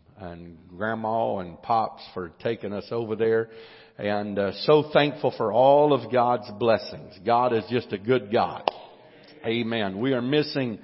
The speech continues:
uh, a very wonderful couple this morning. Brother and Sister McDaniel is not able to be in church today. Brother McDaniel is very, very sick and needs a touch from the Lord. And, uh, he's been having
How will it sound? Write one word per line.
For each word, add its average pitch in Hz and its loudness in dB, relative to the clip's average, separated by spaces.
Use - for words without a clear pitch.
uh, 104 2
a 107 -4
very 117 2
wonderful 110 -4
couple 120 -2
this 110 -10
morning. 107 -4
Brother 104 -4
and 98 -10
Sister - -12
McDaniel 101 -6
is 85 -12
not 95 -6
able 95 -4
to 90 -12
be 104 -4
in 95 -4
church 113 -6
today. 98 -2
Brother 101 0
McDaniel 107 -2
is 87 -8
very, 113 2
very 110 -2
sick - -2
and 98 -12
needs 98 -8
a 101 -6
touch 113 -4
from 95 -14
the 92 -10
Lord. 113 0
And, 95 -4
uh, 90 -2
he's 92 -10
been 92 -8
having 98 -6